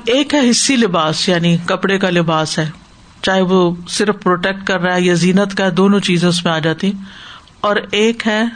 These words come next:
تقوی کا لباس، جو مانوی لباس ہے۔ جو حصی لباس ہے،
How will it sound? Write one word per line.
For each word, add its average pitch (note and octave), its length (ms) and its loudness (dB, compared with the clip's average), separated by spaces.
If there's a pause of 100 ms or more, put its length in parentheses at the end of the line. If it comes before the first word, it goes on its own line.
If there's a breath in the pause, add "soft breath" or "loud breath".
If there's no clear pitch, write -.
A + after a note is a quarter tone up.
تقوی F3+ 380 0
کا F#3 60 0
لباس، D#3+ 500 0 (680)
جو F#3 140 2
مانوی G3 400 2
لباس D#3 460 -2
ہے۔ D3+ 60 -2 (640 loud breath)
جو A#3+ 200 2
حصی A3+ 320 2
لباس C4+ 460 0
ہے، C#4 140 2